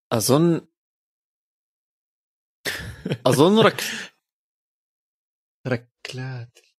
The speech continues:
Speaker 2: ركلات
Speaker 1: ركلات
Speaker 2: الحظ.
Speaker 1: الجزاء، ركلات ال-، رك-، ركلات الجزاء أظن أخف، أخف. أقول لك لسبب، أكتر من سبب، بس واحد من اللي خم بخطر على بالي، إنه إذا تاخذ جول زي جول راموس بأتلتيكو مدريد بآخر ثانية،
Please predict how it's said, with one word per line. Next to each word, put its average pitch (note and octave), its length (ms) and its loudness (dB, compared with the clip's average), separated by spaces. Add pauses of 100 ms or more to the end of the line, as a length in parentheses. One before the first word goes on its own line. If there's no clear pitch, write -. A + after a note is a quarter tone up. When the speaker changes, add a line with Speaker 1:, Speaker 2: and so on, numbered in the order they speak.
(200)
Speaker 2:
ركلات C3+ 220 2
Speaker 1:
ركلات F3 140 4
Speaker 2:
الحظ. C#3 120 2
Speaker 1:
الجزاء، A#2 360 0 (100)
ركلات D3 400 2
ال-، A#2 280 -2
رك-، A#2 200 -6
ركلات D3+ 360 2
الجزاء B2 440 2
أظن C#3 320 0 (460)
أخف، - 580 -4 (540)
أخف. C#3+ 280 -2
أقول D#3 200 4
لك F3 140 0
لسبب، D#3 400 2 (120)
أكتر B3 240 2
من D3+ 100 2
سبب، A#2 240 2
بس A#2 180 0
واحد F3 120 4
من G3+ 60 2
اللي D#3 120 2
خم C#3 120 -2
بخطر D3 240 0
على B2 120 4
بالي، C3 320 2 (640)
إنه A2+ 80 -4
إذا G#2 160 -6
تاخذ F3 420 0
جول D3 240 2
زي A#2 160 2
جول B2+ 260 2
راموس A2+ 500 0
بأتلتيكو A#2+ 440 0
مدريد A2+ 300 0
بآخر - 400 -2
ثانية، A2+ 600 0